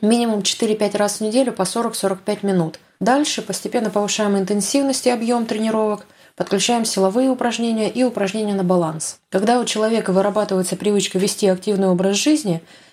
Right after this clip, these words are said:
меняется и отношение к бегу. Например, в прошлом году у меня было три клиентки, которые открытым текстом на старте говорили, что ненавидят бег. Сейчас одна из них бегает регулярно, другая подбирает хорошую экипировку,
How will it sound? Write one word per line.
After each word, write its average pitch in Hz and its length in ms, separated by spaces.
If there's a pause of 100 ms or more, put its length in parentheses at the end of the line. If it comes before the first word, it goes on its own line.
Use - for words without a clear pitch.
меняется 240 460
и 190 40
отношение 190 500
к 175 60
бегу. 160 360 (540)
Например, 233 400
в - 80
прошлом 285 380
году 196 280
у 175 60
меня 220 180
было 226 240
три 233 200
клиентки, 214 580
которые 208 340
открытым 220 400
текстом 208 400
на 185 60
старте - 400
говорили, 180 400
что - 180
ненавидят 190 500
бег. 160 340 (500)
Сейчас 220 520
одна 185 300
из 180 120
них 180 160
бегает 180 380
регулярно, 202 580 (400)
другая 220 360
подбирает 185 460
хорошую 185 440
экипировку, 240 600